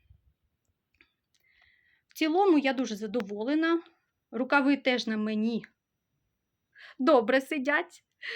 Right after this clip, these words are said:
бо ті п'ять петель, як ви розумієте, по ширині, ну, багато нічого не вирішують. І по тілу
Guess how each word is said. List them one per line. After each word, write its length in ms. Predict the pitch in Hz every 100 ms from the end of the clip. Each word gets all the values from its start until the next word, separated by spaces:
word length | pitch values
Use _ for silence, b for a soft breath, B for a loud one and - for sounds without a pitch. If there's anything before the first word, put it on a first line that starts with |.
| 392 330
бо 200 | 247 269
ті 200 | 269 269
п'ять 400 | 262 269 254 - -
петель, 380 | 285 440 330
як 280 | 294 269 262
ви 120 | 254
розумієте, 560 | 254 240 247 240 233 233
по 120 | 226
ширині, 560 | 226 233 247 269 311 247
ну, 800 | 262 254 254 370 269 190 185 214 208 _ _ _ _ _ _ _ _ _ _ _ _
багато 420 | 233 262 311 320
нічого 420 | 285 269 285 262
не 140 | 233 233
вирішують. 520 | 233 - - - _ _ _ _ _ _ _ B B B B B _
І 160 | 320
по 200 | 302 285 277
тілу 560 | - 247 214 208 302